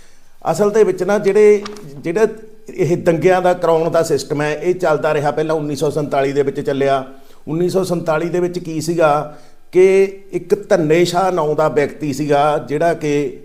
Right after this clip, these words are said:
ਇਹ, ਇਹ, ਇਹਦੇ, ਇਹ ਹਿੰਦੂ ਸੰਗਠਨਾਂ ਨਾਲ ਹੀ ਸੰਬੰਧਿਤ ਵਿਅਕਤੀ ਸੀ। ਉਹਨੇ ਮਤਲਬ ਵੀ ਇੱਕ,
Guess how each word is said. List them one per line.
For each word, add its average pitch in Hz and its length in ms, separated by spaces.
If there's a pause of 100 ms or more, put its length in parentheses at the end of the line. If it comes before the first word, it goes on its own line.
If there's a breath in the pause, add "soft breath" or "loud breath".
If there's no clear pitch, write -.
(140)
ਇਹ, 135 200
ਇਹ, 156 380
ਇਹਦੇ, 170 340
ਇਹ 160 180
ਹਿੰਦੂ 151 240
ਸੰਗਠਨਾਂ 156 380
ਨਾਲ 151 180
ਹੀ 151 40
ਸੰਬੰਧਿਤ 151 400
ਵਿਅਕਤੀ 139 380
ਸੀ। 151 260 (420 loud breath)
ਉਹਨੇ 220 300
ਮਤਲਬ 175 420
ਵੀ 185 320 (420 loud breath)
ਇੱਕ, - 640